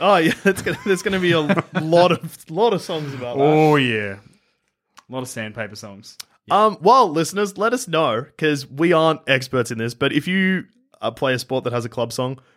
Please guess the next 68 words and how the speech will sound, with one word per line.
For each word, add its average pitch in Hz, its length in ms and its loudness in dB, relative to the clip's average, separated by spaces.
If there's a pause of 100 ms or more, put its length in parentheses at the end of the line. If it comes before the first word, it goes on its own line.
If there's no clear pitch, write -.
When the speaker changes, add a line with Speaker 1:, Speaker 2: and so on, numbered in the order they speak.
(200)
Speaker 1:
tweet 160 280 0
us. - 300 -8 (300)
Speaker 2:
Tweet 196 240 4
us 196 80 2
singing 175 360 0
your 143 140 -2
club 143 260 -2
song. 123 280 -8 (240)
Speaker 1:
<laughs> 262 60 -8 (420)
Yeah, 214 140 4
we 190 60 -2
don't 202 180 2
want 156 160 2
a 156 40 0
recorded 147 340 0
version. 135 240 -4
We 135 100 -2
just 139 160 -8
want 143 200 -6 (260)
you 156 340 2
singing 120 400 -2
it. 95 120 -10
Speaker 2:
Yeah, 170 140 6
yeah, 156 160 4
yeah, 135 80 4
hundred 135 220 0
percent. 127 300 -4 (1000)
Speaker 1:
All 147 80 0
right, 175 220 4
and 147 160 2
Tom, 196 340 -4
if 135 120 -4
people 202 180 -6
wanna 196 140 -2
get 156 100 0
in 143 80 -4
touch - 260 -6
with 143 120 -4
the 131 80 -2
show? 151 340 -6 (400)
Speaker 2:
Uh, 151 100 -2
so 143 60 -6
if 151 40 -12
you 165 60 -4
wanna 190 120 4
send 185 200 2
us 170 100 0
an 156 100 -4
email, 151 720 2
uh, 123 240 -2
you 127 80 -2
can 127 80 -2
send 131 200 -4
it 120 60 -10
to 127 140 -6
how 151 300 2
goods 143 260 0
footy 127 320 0
at 127 200 -8
gmail 143 460 2
dot 123 240 -4
com, 190 320 0
or 131 100 -4
you 123 120 0
can 120 180 -8
tweet 143 320 0
us 131 260 -2
individually, 120 720 -4